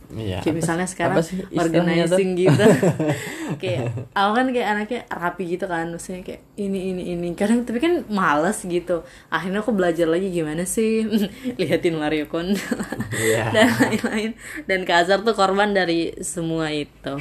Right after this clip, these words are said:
Speaker 1: Iya, jadi
Speaker 2: Sama-sama belajar.
Speaker 1: jadi intinya sama-sama belajar sih. Tapi, eh, kadang sih ada juga sih yang bilang,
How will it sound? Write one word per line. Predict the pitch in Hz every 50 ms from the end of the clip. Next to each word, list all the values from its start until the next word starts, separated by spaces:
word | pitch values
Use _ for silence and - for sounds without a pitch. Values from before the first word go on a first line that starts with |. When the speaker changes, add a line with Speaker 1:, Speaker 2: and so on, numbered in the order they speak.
| 131 127 - - - - - - -
Speaker 1:
Iya, | - 113 117 110 104 98 98
jadi | 101 104 107 120 127 131 127 - - - -
Speaker 2:
Sama-sama | - - - 170 170 - 170 156 151
belajar. | 147 147 143 139 143 139 135 131 143 127 - - - - - - - 104 98 -
Speaker 1:
jadi | - 107 110 117 123
intinya | 123 113 117 117 123
sama-sama | 131 123 104 101 98 101 101 98 95 95
belajar | 92 95 95 95 95 101 98 98
sih. | - - 98 95
Tapi, | - - 107 101 101 - - - - - - - -
eh, | - 110 113 113
kadang | 113 - 131 139 151 160 160
sih | 160 190 190 190
ada | 185 160 147 143 135
juga | 135 131 127 110 104 110 113
sih | 117 123
yang | 117 113 110
bilang, | 110 110 107 107 110 117 120 117 120